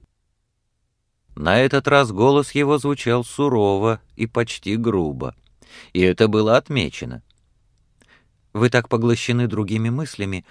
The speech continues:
что даже не уловили внимания и интерес к вам с моей стороны, которые я показала, принимая такое живое участие в ваших делах". "Да, я чувствую это. И тоже благодарю вас, Амина.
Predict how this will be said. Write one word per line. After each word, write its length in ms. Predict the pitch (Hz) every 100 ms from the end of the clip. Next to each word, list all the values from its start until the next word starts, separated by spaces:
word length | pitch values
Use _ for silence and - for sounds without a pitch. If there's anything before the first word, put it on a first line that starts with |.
| - -
что 200 | - 123
даже 240 | 117 123 143
не 100 | 147
уловили 520 | 143 135 127 165 143
внимания 680 | 117 127 123 147 147 147
и 180 | 123 139
интерес 460 | 139 117 113 139 160
к 80 | 117
вам 220 | 107 98
с 80 | 101
моей 280 | 107 123 123
стороны, 480 | - 107 113 170
которые 420 | 139 110 127 110 113
я 100 | 107
показала, 600 | 110 95 104 160 139 - - - -
принимая 440 | 135 123 127 120
такое 300 | 120 123 131
живое 320 | 117 127 135
участие 560 | 147 170 185 160 - 87
в 60 | 82
ваших 340 | 104 - 98
делах". 400 | 139 151 - _ _ _ _ _ _ _ _ _ _ _ _ _ _ _ _ _
"Да, 260 | - 110 131
я 180 | 90 110
чувствую 500 | - 127 - 98 82
это. 300 | 73 - - _ _ _ - - -
И 100 | 127
тоже 400 | - 160 139 135
благодарю 600 | 117 123 123 117 90 69
вас, 220 | 73 -
Амина. 380 | 71 71 64